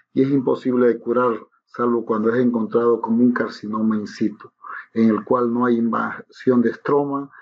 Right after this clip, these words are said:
siendo estos casos hallazgos de anatomía patológica en vesículas extirpadas por otros procesos. Este tumor es bastante raro, de tres a cuatro por ciento de los carcinomas del aparato digestivo, representa un ochenta y cinco a noventa por ciento de todos los tumores primarios de la vesícula biliar.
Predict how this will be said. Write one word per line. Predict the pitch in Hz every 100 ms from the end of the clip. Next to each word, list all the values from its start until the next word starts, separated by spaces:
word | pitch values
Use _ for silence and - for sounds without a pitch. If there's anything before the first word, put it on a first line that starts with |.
| -
siendo | _ 127 120 117 117
estos | - 113 -
casos | 123 117 110
hallazgos | 107 117 113 110
de | 104
anatomía | 101 98 101 113 113
patológica | 107 - 107 117 117 113
en | 104
vesículas | 101 98 120 120 - 104 92
extirpadas | - 101 - 113 113 113 -
por | -
otros | 120 120 107 -
procesos. | 110 - - - - _ _ - - - _
Este | 156 156
tumor | 143 127 127 123
es | 120
bastante | 107 - - 123 120 127
raro, | 123 131 131 143
de | - 107
tres | - 113 117
a | 110 107
cuatro | - 113 113
por | - 104
ciento | 117 113
de | 107
los | -
carcinomas | 104 - 110 117 113
del | 104
aparato | 98 110 107 113 113
digestivo, | 117 127 120 170 185 185 - - _ -
representa | 117 120 127 131 123
un | 123
ochenta | 117 113 113
y | 110
cinco | 135 135 120
a |
noventa | 107 113 120 120 -
por | 107
ciento | - 117 110
de | 107
todos | - 120
los | 113 -
tumores | 117 117 117 107
primarios | 107 107 117 113 107
de | 104
la | 101
vesícula | 101 98 - 101 - -
biliar. | - - -